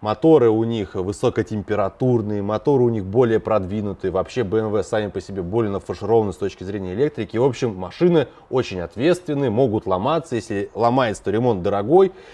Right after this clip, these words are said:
Ездили как-то раз, э, в сервис, также специализированный, где человек рассказывал о том, что, ну, он,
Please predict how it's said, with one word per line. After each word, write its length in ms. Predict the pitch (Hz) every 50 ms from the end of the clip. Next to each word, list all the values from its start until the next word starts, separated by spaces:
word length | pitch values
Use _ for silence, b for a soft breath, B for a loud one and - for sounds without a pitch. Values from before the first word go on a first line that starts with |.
| B B B B B B
Ездили 520 | 98 127 180 202 180 147 151 156 151 143
как-то 340 | - 160 151 135 - - 139
раз, 260 | 139 135 120 - -
э, 140 | 127 113 104
в 60 | -
сервис, 420 | - - 185 208 208 185 113 - -
также 280 | - 120 104 92 92
специализированный, 760 | - - - - 117 101 110 107 101 113 120 110 92 90 87
где 180 | 82 87 107 104
человек 300 | - 113 123 156 165 160
рассказывал 640 | 107 104 101 - - 143 165 190 175 170 170 143 117
о 80 | 104
том, 240 | - - 139 160 156
что, 340 | - - - 117 107 95 - -
ну, 180 | 170 196 190 - -
он, 180 | 185 175 160